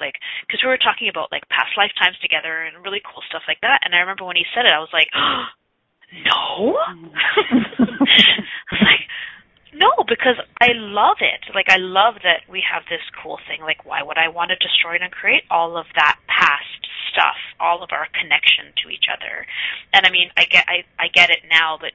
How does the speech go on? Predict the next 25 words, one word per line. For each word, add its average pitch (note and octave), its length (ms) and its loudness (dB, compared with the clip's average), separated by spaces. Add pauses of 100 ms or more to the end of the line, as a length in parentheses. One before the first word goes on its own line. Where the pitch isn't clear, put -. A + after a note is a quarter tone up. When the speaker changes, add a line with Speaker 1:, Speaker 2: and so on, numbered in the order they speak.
(100)
Speaker 1:
do F#3+ 120 -6
you G3 60 -8
wanna F3 260 -2
talk - 240 -8
a A3+ 40 -8
little A3 160 -4
bit G#3 120 -4
about G3 280 -2 (540)
that F3+ 320 4
and, F3 140 -6
like, D#3+ 180 2 (300)
how D3+ 340 -4
at E3+ 100 -2 (100)
first E3+ 280 0
maybe E3 240 -4
when D#3+ 160 -4
you D3+ 160 -4
hear D#3+ 160 2 (100)
something D#3+ 240 -10
like C#3+ 140 -2 (220)
destroy - 260 0
and D3+ 100 2
uncreate D#3 380 0
your D#3 80 -8
relationship, C#3+ 560 -2